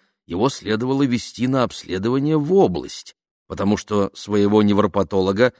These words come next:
в Феремовской больнице не было, да и, несмотря на парк и легенды о Бунине, не было и никакой интенсивной терапии. Роль реанимации простодушно играла –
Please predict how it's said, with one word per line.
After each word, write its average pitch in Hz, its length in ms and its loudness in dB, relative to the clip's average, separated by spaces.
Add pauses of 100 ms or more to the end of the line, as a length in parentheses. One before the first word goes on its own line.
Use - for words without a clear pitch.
(120)
в - 80 -20
Феремовской 95 720 -4
больнице 107 560 -2
не 185 220 0
было, 73 280 -4 (360)
да 98 120 2
и, 147 140 8
несмотря 135 640 2
на 123 160 0
парк 113 680 0
и 113 80 -2
легенды 110 720 2
о 101 140 -2
Бунине, 92 680 -2 (300)
не 95 260 0
было 120 200 4
и 131 140 6
никакой 139 600 4
интенсивной 120 840 0
терапии. 160 760 -2 (640)
Роль 120 400 4
реанимации 107 920 0 (280)
простодушно 104 720 -2
играла – 101 480 4